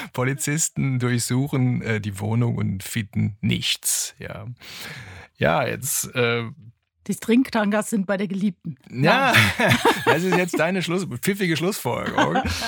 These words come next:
Speaker 1: Also um, um zweiundzwanzig Uhr dreißig, äh, guckt man also im Betrieb noch mal rein in den Spind und der Spind ist auch leer. Ja,
Speaker 2: Mhm.
Speaker 1: also die müssen also irgendwie weggekommen sein, weil sie waren ja da. Aber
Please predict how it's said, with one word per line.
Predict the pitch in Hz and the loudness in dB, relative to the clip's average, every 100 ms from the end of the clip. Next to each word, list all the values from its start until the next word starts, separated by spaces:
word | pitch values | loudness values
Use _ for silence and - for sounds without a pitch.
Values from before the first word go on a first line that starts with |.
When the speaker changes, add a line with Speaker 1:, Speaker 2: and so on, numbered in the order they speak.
| 240 | -4
Speaker 1:
Also | 233 143 165 151 | 0 0 2 2
um, | 151 147 | 2 0
um | 131 151 139 | 0 0 0
zweiundzwanzig | - 151 180 196 170 160 156 160 139 | -2 0 0 -2 0 -2 0 -2 -4
Uhr | 139 139 135 131 123 120 - 107 | -4 0 2 2 2 -2 -8 -12
dreißig, | - 117 107 - 185 247 - 233 254 - - - | -10 -6 -4 -2 -4 -4 -2 -2 -2 -4 -6 -2
äh, | 165 160 160 | 0 2 0
guckt | 160 - 196 - - | -4 -6 -6 -6 0
man | 135 143 | 0 0
also | 120 123 | 0 0
im | 123 131 | 0 -2
Betrieb | 120 - 135 110 | -2 -2 -4 2
noch | 139 170 | 2 2
mal | 160 139 | 0 0
rein | 110 101 107 170 175 | -2 -4 -4 -2 -2
in | 127 | -2
den | 113 110 | -2 -2
Spind | - - 113 180 208 - | -4 -4 -2 0 -2 -6
und | 120 123 | -4 -2
der | 123 | -2
Spind | 120 - 123 131 | -2 -2 -4 -2
ist | 120 - | -4 0
auch | 120 117 | -2 0
leer. | 107 117 127 110 - - | 0 2 2 0 -10 -10
Ja, | 98 101 - | -4 0 0
Speaker 2:
Mhm. | 107 | -2
Speaker 1:
also | 113 | -4
die | 104 | -2
müssen | 120 123 | -2 0
also | 110 - | -4 -2
irgendwie | 120 123 107 | -2 0 -2
weggekommen | 117 135 131 135 | -2 -6 -4 -2
sein, | 127 123 117 | 0 0 0
weil | 107 | 0
sie | 113 | 0
waren | 107 110 120 | 2 2 2
ja | 117 | 0
da. | 95 - 85 127 - - - - - - - | -4 -6 -2 -4 -4 -10 -10 -8 -8 -10 -6
Aber | - 110 55 | -2 0 0